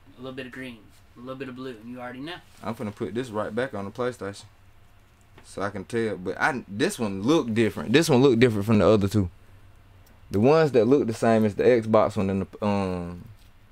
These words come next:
Speaker 2: the Xbox one and the, um, Switch one.
Speaker 1: Oh, okay.
Speaker 2: But I think,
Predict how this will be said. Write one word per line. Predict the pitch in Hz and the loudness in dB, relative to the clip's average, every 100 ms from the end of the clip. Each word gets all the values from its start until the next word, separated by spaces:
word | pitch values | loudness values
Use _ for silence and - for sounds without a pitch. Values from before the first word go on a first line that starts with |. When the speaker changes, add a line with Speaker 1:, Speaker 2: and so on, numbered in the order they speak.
| _ _ _ - - - | _ _ _ -20 -20 -12
Speaker 2:
the | - | -8
Xbox | - 120 107 104 110 85 104 | 0 2 2 2 2 2 -2
one | 101 | -2
and | 101 98 | 0 -2
the, | 85 | -2
um, | 101 98 92 92 92 95 - - - - - - - - - - _ _ - - _ _ - - - - - - | -4 -4 -4 -6 -10 -16 -18 -8 -8 -8 -12 -6 -6 -6 -12 -20 _ _ -20 -20 _ _ -20 -20 -20 -20 -18 -18
Switch | - - 127 - 101 | -10 0 0 0 -6
one. | 92 92 - _ - | -12 -14 -20 _ -16
Speaker 1:
Oh, | 127 | -14
okay. | 127 127 - - - - - - | -12 -12 -14 -16 -18 -20 -14 0
Speaker 2:
But | 107 | 2
I | 113 | 2
think, | 113 156 165 | 2 0 0